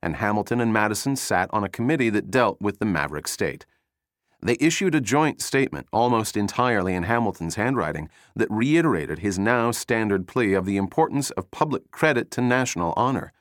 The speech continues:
Then came a statement still more fraught with large consequences. The truth is that no federal constitution can exist without powers that, in their exercise,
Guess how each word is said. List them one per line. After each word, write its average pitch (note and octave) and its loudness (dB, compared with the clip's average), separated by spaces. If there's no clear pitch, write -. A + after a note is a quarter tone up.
Then C3 2
came A#2+ 0
a A2+ 2
statement - -2
still B2 0
more A2 2
fraught F#2+ 0
with F#2+ -4
large G2 2
consequences. G2 -6
The A2+ 0
truth E3 4
is D#3+ 4
that A#2+ 2
no D3 4
federal D#3+ 2
constitution C#3 -2
can C3+ 2
exist C3+ -2
without A#2+ 2
powers C3 2
that, A#2 2
in A2 0
their G2 0
exercise, F3 -2